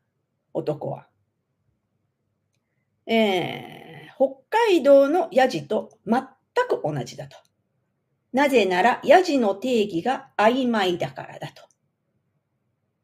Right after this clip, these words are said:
だから警察は警告を出したり、ガサ入れするぐらいしかできないと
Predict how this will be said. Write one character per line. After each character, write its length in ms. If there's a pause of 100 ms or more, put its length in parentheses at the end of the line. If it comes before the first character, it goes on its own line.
(500)
だ 140
か 140
ら 160
警 360
察 440
は 320 (500)
警 320
告 300
を 140
出 180
し 120
た 120
り、 140
ガ 160
サ 180
入 160
れ 120
す 160
る 140
ぐ 100
ら 140
い 100
し 140
か 160
で 140
き 140
な 100
い 100
と 80